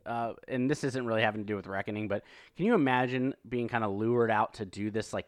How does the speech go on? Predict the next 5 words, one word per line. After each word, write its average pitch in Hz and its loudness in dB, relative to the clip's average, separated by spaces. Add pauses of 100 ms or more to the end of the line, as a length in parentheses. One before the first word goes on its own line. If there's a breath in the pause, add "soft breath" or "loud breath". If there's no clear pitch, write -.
task, - -6 (1000 soft breath)
this - -6
thing, 110 -4 (120)
and 107 -4
you 107 -4